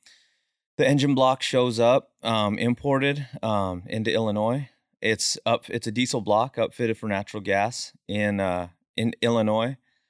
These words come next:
sent to Casper, Wyoming. Um, Genpack is also imported, uh, custom trailer,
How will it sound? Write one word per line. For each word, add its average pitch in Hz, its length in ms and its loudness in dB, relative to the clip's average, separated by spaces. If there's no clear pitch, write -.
sent 113 300 0
to 110 80 -8
Casper, 104 360 -2
Wyoming. 107 580 0
Um, 95 540 -2
Genpack 110 560 0
is 104 80 -8
also 101 260 -2
imported, 110 600 -4
uh, 95 280 0
custom 107 380 -4
trailer, 113 520 0